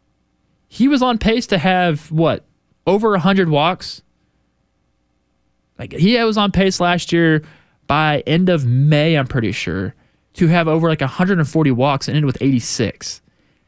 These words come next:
This year, I mean, the walks are gonna be a thing for him. This year, he's batting a buck eighty-seven. He's only had two hits out of the plate appearances of twenty-seven. Twenty-three official at-bats and four walks.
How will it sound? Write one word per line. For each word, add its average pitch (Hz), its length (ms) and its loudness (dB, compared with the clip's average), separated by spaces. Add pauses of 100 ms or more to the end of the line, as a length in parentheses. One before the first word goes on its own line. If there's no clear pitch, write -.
(220)
This 233 220 0
year, 269 160 2
I 175 40 -2
mean, 220 140 -2
the 208 80 2
walks 208 280 0
are 190 60 0
gonna 190 120 0
be 180 60 4
a 175 60 4
thing 214 240 0
for 131 180 0
him. 120 60 0
This 247 200 0
year, 262 80 0
he's 226 120 2
batting 180 260 0
a 160 40 2
buck 165 280 0
eighty-seven. 143 480 0
He's 151 80 -2
only 233 120 2
had 180 120 -4
two 226 220 0
hits 143 320 0
out 147 160 0
of 147 180 0
the 139 100 -2
plate 190 240 -2
appearances 175 380 -2
of 143 100 -2
twenty-seven. 147 720 -2 (720)
Twenty-three 240 400 0
official 208 400 0
at-bats 156 480 -2
and 131 160 -6
four 165 280 0
walks. - 500 -4